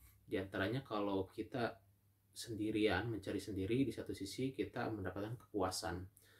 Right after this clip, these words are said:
Kepuasan universitas yang akan kita cari, kepuasan supervisor yang kita inginkan gitu ya. Te-, akan tetapi itu bisa menjadikan kita, eh, spend time gitu ya, menghabiskan waktu juga gitu. Karena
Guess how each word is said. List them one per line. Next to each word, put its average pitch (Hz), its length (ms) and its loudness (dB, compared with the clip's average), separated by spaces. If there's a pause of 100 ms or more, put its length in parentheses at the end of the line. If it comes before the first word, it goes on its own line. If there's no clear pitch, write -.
(100)
Kepuasan 107 480 -2
universitas 98 680 -6
yang 98 80 -4
akan 95 160 -6
kita 92 320 -2
cari, 117 480 2
kepuasan - 480 -2
supervisor - 680 -4
yang 98 420 -2
kita - 240 -6
inginkan 110 720 0 (880)
gitu 110 240 -2
ya. 104 240 0 (560)
Te-, 107 400 -4
akan 135 240 2
tetapi 143 720 2
itu 165 480 0
bisa 120 400 0
menjadikan 123 480 0
kita, 127 540 -2 (340)
eh, 113 400 2
spend 131 400 -2
time 110 320 0
gitu 104 240 -4
ya, 104 160 2
menghabiskan 107 480 -4
waktu 101 240 0
juga 131 400 6
gitu. 95 240 0
Karena 127 320 -2